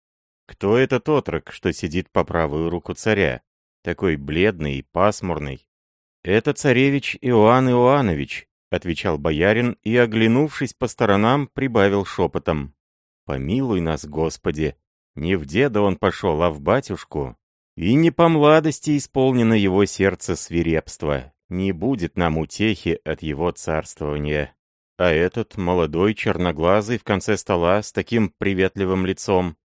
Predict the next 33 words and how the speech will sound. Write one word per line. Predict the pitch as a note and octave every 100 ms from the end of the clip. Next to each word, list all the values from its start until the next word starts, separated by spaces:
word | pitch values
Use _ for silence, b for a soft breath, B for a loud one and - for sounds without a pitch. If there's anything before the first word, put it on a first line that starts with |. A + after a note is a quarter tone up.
| _ _ _
Черты | - F2+ - - B2+
его | C3+ C3 C#3
мне | C3 C#3
знакомы, | A#2+ A2+ B2 - E3 A2+ D2+
но | D2+ E2
не | F2
припомню, | - F#2 - F#2+ G#2+ A#2+ A2+
где | E2+ E2+
я | E2+ F#2
его | G2 G#2+
видел». | A#2 C#3+ F2 C#2 B1 - _ _ _ _ _
«Ты | D#3 F#3
видел | F3 G3+ E3 F3+
его, | D#3+ D#3+ D#3+
князь, | C#3+ D#3+ D#3 C3+ - -
пять | C#3+ C#3+ C3 -
лет | A#2+ A2+ -
тому, | G#2+ G2 D#2 C2+ C#2+ -
рындою | A#2 B2+ G2 D#2 D#2+ D#2
при | -
дворе | F2+ F2+ F2+ D#2+
государя, | E2 - E2+ D#2 C#2 C2+ -
только | G#2 F2+ A2
далеко | F2+ A2+ G#2+ D#3 F3 A#2
ушел | - C3 B2
он | F2 D#2
с | -
тех | G#2 E2+ -
пор | - C#3 A2
и | D#2+
далеко | D2+ D#2+ D#2 - D3+ A2+
уйдет | D#2+ C#2+ F2+ -
еще. | E2 D2+ - - E2+ D2